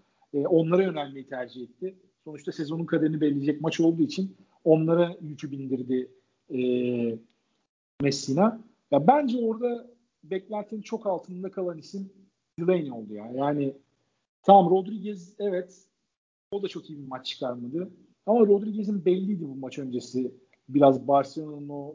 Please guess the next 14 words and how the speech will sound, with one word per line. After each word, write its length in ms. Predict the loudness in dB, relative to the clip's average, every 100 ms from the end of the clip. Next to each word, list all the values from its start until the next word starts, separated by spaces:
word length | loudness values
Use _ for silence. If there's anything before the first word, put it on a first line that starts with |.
| _
fizikli 640 | -14 -14 -6 2 4 2
kısalarına 560 | -2 2 6 6 4 -2
karşı 400 | -2 -2 -2 -4
hücumda 400 | -4 -6 -10 -12
sıkıntı 360 | -12 -10 0
yaşayabileceği. 640 | 2 2 -4 -8 -10 -8 -8 _ _ _ _ _ 2
Yine 240 | 6 8
de 60 | 8
Rodriguez 520 | 6 2 -6 -8 -8
bir 60 | -10
iki 160 | -4
tane 280 | -2 -2 -4
kritik 280 | -10 -12 -16
şut 180 | -20